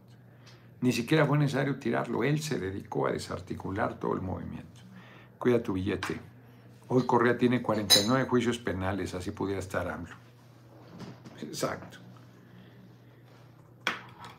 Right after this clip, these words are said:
Porque además las presiones para la persona que llegue van a ser brutales,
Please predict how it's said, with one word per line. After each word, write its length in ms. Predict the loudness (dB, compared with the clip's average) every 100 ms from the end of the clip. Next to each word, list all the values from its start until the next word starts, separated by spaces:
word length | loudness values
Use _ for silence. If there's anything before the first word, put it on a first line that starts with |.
| -20 -20 -20 -20 -20 -20 -2
Porque 260 | 0 2 4
además 380 | 4 4 4
las 120 | 2 0
presiones 800 | 2 2 2 -2 0 2 0
para 260 | -2 -4 -2
la 200 | -4 -6
persona 580 | -8 -8 -6 -6 -6 -8
que 140 | -10
llegue 500 | -10 -10 -10 -10 -10 -4
van 180 | 0 2
a 80 | 2
ser 440 | -2 -4 -6 -6 -14 -20 -20 -20 -20 -20 -20 -18 -12 -2
brutales, 1300 | 8 10 10 6 4 2 2 0 -2 -10 -14 -14 -18